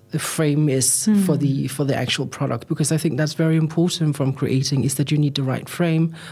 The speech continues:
Speaker 1: who buys it, who sells it, price point, uh,
Speaker 2: Mm.
Speaker 1: you know, uh, target audience. You need to have all these kind of bricks in place to
Speaker 2: So you
Speaker 1: be
Speaker 2: don't see that as chain, like a, uh, it's, it's like a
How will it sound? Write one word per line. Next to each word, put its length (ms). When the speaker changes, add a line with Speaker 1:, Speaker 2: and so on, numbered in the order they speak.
Speaker 1:
who 140
buys 380
it, 140
who 180
sells 400
it, 220
price 300
point, 600
uh, 40
Speaker 2:
Mm. 560
Speaker 1:
you 100
know, 300
uh, 600
target 400
audience. 600
You 60
need 180
to 100
have 200
all 340
these 300
kind 200
of 160
bricks 360
in 160
place 440
to 100
Speaker 2:
So 60
you 60
Speaker 1:
be 40
Speaker 2:
don't 160
see 180
that 300
as 240
chain, 560
like 220
a, 60
uh, 280
it's, 440
it's 220
like 240
a 240